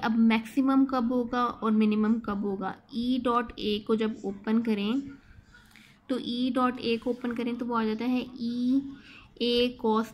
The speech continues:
theta। अब ये maximum कब होगा? जब cos zero होगा। cos zero का मतलब, maximum का मतलब क्या होगा? जब हम vector element, जब भी ये vector element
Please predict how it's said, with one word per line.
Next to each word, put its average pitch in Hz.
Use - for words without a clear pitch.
theta। -
अब 262
ये 302
maximum 302
कब 294
होगा? 269
जब 254
cos 247
zero 214
होगा। 214
cos 247
zero 247
का 262
मतलब, 214
maximum 254
का 254
मतलब 226
क्या 220
होगा? 214
जब 277
हम 254
vector 269
element, 220
जब 247
भी 277
ये 254
vector 220
element 214